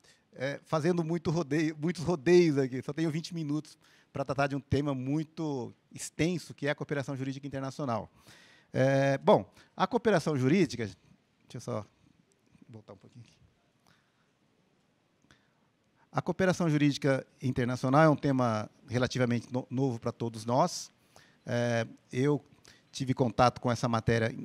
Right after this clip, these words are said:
em função do trabalho que eu executo lá na Promotoria de Justiça do Patrimônio Público e Social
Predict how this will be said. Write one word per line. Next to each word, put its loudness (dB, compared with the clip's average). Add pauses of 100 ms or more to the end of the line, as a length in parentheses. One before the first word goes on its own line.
(120)
em 2
função -2
do -8
trabalho 2
que -4
eu 2
executo -4
lá -4
na -6
Promotoria -2
de -4
Justiça -6
do -14
Patrimônio -4
Público -6
e -18
Social -2